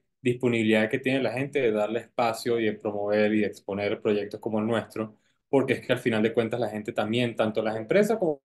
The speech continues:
como también los consumidores y el público general, tiene un ojo y tiene una vena verde que siempre está ahí latente, pero lo que hace falta es simplemente de ejemplos de produ-, de empresas rentables que puedan convertir entonces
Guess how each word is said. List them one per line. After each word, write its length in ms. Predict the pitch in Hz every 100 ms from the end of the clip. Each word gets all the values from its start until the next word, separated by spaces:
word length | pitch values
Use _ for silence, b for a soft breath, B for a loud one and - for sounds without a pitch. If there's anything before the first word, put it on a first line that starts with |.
| _
como 120 | 139
también 160 | 127 123
los 80 | 147
consumidores 680 | 131 131 110 131 139 101
y 60 | 98
el 120 | 101
público 300 | - 131 131
general, 400 | 135 113 110 113 - _ _ _ -
tiene 260 | 127 127
un 120 | 147
ojo 260 | 160 143 156
y 60 | 156
tiene 160 | 127
una 140 | 123 139
vena 220 | 143 143
verde 340 | 139 127 123
que 80 | 123
siempre 300 | 113 120 117
está 160 | 127 131
ahí 160 | 131
latente, 640 | 131 135 135 117 113 127 _ _ _ _
pero 400 | 127 123 127 131
lo 160 | 127 120
que 120 | 113
hace 220 | 107 -
falta 300 | - 123 113
es 80 | 120
simplemente 480 | 123 120 120 117 123
de 120 | 120
ejemplos 600 | 107 120 113 117 135 - _ _ _
de 160 | - 113
produ-, 360 | 117 113 117 117
de 420 | 113 107 110 120
empresas 720 | 113 131 131 135 170 165 - _
rentables 540 | 123 120 143 165 160
que 120 | 160 -
puedan 260 | 123 120
convertir 400 | 127 139 120 120
entonces 460 | 120 123 123 135 139